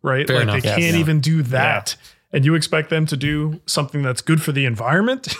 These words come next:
Speaker 1: <laughs> by doing
Speaker 2: Well,
Speaker 1: more research? Like,
Speaker 2: and, and moreover,
Speaker 1: I don't know that that's
Speaker 2: if you
Speaker 1: gonna
Speaker 2: did that,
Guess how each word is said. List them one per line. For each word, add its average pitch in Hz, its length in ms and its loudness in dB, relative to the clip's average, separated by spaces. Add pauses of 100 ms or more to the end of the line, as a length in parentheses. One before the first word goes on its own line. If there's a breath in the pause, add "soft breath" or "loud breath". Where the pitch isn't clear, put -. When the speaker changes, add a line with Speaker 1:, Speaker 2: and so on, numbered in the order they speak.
Speaker 1:
<laughs> - 120 -6
by 208 180 4
doing 170 280 2
Speaker 2:
Well, - 100 4
Speaker 1:
more 214 180 2
research? 196 580 0
Like, 165 200 0
Speaker 2:
and, 139 120 -2
and 135 200 0
moreover, 147 280 2
Speaker 1:
I - 20 4
don't 285 120 2
know 165 120 4
that 165 100 0
that's 180 160 2
Speaker 2:
if - 40 0
you 220 60 4
Speaker 1:
gonna 175 100 4
Speaker 2:
did 202 80 4
that, 339 140 0